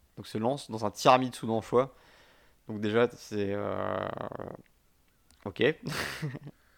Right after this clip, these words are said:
C'est, euh... j'ai du mal à me représenter, enfin, je, je suis encore, euh, incapable de me représenter ce que ça peut re-, ça peut donner, euh, gustativement parlant. Donc, euh, c'était très audacieux. À ce moment-là, quand, quand j'ai vu Alban faire ça, je me suis dit,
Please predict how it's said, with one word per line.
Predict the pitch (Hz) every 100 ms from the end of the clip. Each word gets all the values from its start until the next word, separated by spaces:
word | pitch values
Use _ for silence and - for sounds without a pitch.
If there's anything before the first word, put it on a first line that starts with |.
| - 170 156 156 131
C'est, | - - 104
euh... | 101 101 104
j'ai | 104 101
du | 101
mal | 131
à | 139
me |
représenter, | 113 107 107 104 117
enfin, | 98 101 104 -
je, | 107 - -
je |
suis | -
encore, | 98 - 107 101
euh, | 104 -
incapable | 113 110 110 117 104
de |
me | 104
représenter | 98 - 110 101
ce | 113
que | -
ça | -
peut | - 98
re-, | 95 104 104 - - - -
ça | - -
peut | 104
donner, | 101 107 104
euh, | 101 98 - _ - _ _ _ _ -
gustativement | 104 - 110 - 107 101
parlant. | 101 110 139 _ -
Donc, | 104 -
euh, | 104
c'était | - -
très | - 139
audacieux. | 127 110 - 135 143 _ _
À | -
ce | -
moment-là, | 123 123 131
quand, | 127 117 107
quand | 107
j'ai | 101
vu | 101 123 135
Alban | 110 110
faire | 107 107
ça, | 123
je | 123
me |
suis | 101 -
dit, | 110 135